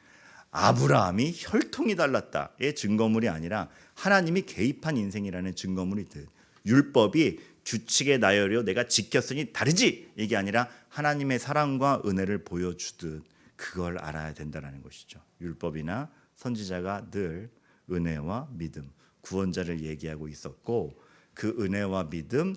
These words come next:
구원자를 아는 사람은, 음, 이렇게나 다르게 산다. 지붕에 난간 쳐줘서 일하는 사람이 잘 일할 수 있도록 해주는,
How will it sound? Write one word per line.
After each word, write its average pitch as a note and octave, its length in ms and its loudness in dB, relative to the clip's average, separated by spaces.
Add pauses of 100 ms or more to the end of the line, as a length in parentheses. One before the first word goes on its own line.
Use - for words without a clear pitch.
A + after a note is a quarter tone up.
(140)
구원자를 F#2+ 640 -4
아는 F2 300 -4
사람은, F2 520 -4 (640)
음, G#3+ 160 -10 (380)
이렇게나 G2 580 -6 (240)
다르게 F2 380 -4
산다. C2+ 540 -10 (680)
지붕에 G#2 720 -2 (180)
난간 F#2 560 -2
쳐줘서 A#2 640 -6
일하는 F#2+ 440 -2
사람이 F2 460 -6
잘 - 340 -12
일할 F2+ 220 -6
수 - 160 -10
있도록 D#2 300 -14
해주는, F#2+ 440 -8